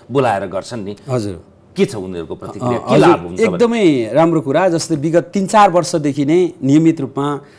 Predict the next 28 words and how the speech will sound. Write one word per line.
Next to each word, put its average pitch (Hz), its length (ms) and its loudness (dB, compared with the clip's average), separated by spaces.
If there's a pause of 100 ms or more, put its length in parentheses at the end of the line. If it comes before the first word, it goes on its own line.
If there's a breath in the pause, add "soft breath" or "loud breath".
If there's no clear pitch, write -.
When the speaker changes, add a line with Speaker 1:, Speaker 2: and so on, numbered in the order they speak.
(180 soft breath)
Speaker 2:
अ, 101 40 -6
एनसिसी 139 480 -2
क्याडर 123 320 -2
अफिसरहरूलाई, 113 800 -4
आर्मीहरूको 117 580 -2
जमात, 113 340 -4
सैनिक, 117 500 -8 (340 loud breath)
अ, 104 160 0
सशस्त्र 156 400 0
प्रहरीको 127 380 -2
जमातलाई 113 800 -4
यो 117 120 -2
चाहिँ 117 280 -2
प्रवर्धन 110 460 -4
गरिराखेको 101 520 -6
छ। - 120 -10 (560 loud breath)
उहाँहरूको 226 360 6
लागि 202 280 6
चाहिँ 196 280 0
के 175 200 2
छ 165 100 0
भनेदेखि, 117 560 0 (380 loud breath)
अ, 117 280 0
अब 151 360 2 (160)
एउटा 196 180 6
तालिम 202 380 2
त - 60 2
लिनुभयो 135 520 2